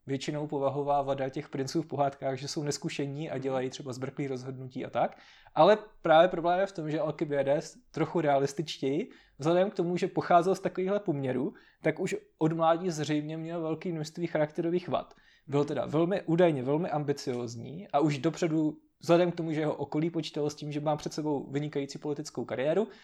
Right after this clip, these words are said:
tak on po-, asi pokládal za samozřejmý, že prostě, jak se říká angličtině, hot shit, že je nejlepší jako na světě. Byl velice domýšlivý, pyšný, ne-, takový navázaný. Eh, třeba zase Plutarchos říká Hyponíkovi,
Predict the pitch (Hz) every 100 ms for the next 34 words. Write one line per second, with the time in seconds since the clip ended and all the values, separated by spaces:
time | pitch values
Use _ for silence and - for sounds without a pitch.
0 | _ - 143 - 160 143 143 - - 160
1 | - 135 - 156 143 151 147 139 - -
2 | - 139 131 139 135 143 131 127 - 127
3 | - 123 131 - _ - - 143 135 131
4 | 139 131 135 135 - 135 123 135 - -
5 | 135 170 - _ - - _ 127 131 135
6 | 139 135 139 - 135 127 135 120 - 135
7 | 123 160 226 - - - - _ - 139
8 | 180 165 180 180 139 123 151 - 214 202
9 | 208 208 131 - 147 160 190 254 _ _
10 | - 139 160 165 196 165 135 131 143 143
11 | 143 143 226 294 _ _ 143 143 - 160
12 | 165 165 180 165 156 156 - 156 156 156
13 | 143 110 - _ _ - 151 160 240 156
14 | 135 131 -